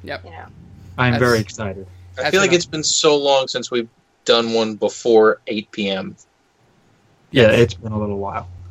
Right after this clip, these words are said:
Speaker 1: Yeah.
Speaker 2: I can't even remember.
Speaker 3: Well, we did one
Speaker 4: We did
Speaker 3: for
Speaker 4: Sunday mornings. We did a couple
Speaker 3: Uh,
Speaker 4: Sunday mornings.
Speaker 3: That's right.
Speaker 2: Oh,
Speaker 3: And
Speaker 2: yeah,
Speaker 3: then
Speaker 2: wow, that was, that was, like, in the beginning.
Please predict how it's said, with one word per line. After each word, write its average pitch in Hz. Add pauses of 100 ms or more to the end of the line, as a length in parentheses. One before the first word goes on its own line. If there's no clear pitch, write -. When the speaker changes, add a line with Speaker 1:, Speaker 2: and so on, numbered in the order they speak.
(300)
Speaker 1:
Yeah. -
Speaker 2:
I -
can't 294
even 175
remember. 175 (540)
Speaker 3:
Well, 180
we 160
did 170
one 156 (380)
Speaker 4:
We 135
did 175
Speaker 3:
for 139
Speaker 4:
Sunday 151 (140)
mornings. 113 (680)
We 120
did 123
a 120
couple 151
Speaker 3:
Uh, -
Speaker 4:
Sunday 113
mornings. 104
Speaker 3:
That's 131
right. 120
Speaker 2:
Oh, 190 (100)
Speaker 3:
And -
Speaker 2:
yeah, 151
Speaker 3:
then 151
Speaker 2:
wow, 160
that 165
was, 180
that 190
was, 202
like, 226
in 196
the 180
beginning. 170